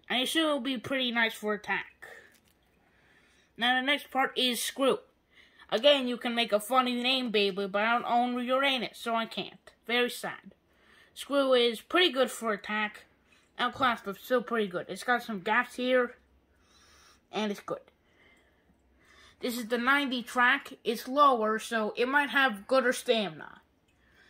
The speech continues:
And it's good for stamina type combos. And finally, this one's the star of the set, Metal Flat Driver. As you can see, this part is metal, which increases the stamina. And also, a Tornado Storm's pretty good.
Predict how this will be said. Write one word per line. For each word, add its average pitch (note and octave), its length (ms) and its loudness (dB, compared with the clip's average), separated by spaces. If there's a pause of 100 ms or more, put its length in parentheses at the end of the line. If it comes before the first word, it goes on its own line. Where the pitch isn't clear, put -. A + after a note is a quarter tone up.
And A3 80 -2
it's A3 80 -4
good B3+ 160 4
for A#3 140 -8
stamina G#3+ 460 -2
type F3 260 -12
combos. - 720 -10 (1120)
And G3 100 -12
finally, D#4 460 2
this C#4 220 -2
one's C4+ 160 -2
the G#3+ 80 -6
star C#4 360 2
of A3+ 120 -4
the A#3+ 60 -6
set, B3+ 420 0
Metal C4+ 400 2
Flat B3+ 500 0
Driver. F#3 540 -6 (920)
As A#3+ 180 0
you C4 140 -4
can B3 160 -4
see, D#4 460 2 (420)
this C4 360 -4
part C4 280 4
is G#3+ 100 -4
metal, A3 540 4 (460)
which G#3 260 -4
increases C#4 600 0
the C4 80 0
stamina. G#3 680 -2 (640)
And A#3+ 160 4
also, C4 360 4
a A3 60 -2
Tornado A#3+ 480 2
Storm's G#3 380 -6
pretty F3 280 -10
good. F3 180 -12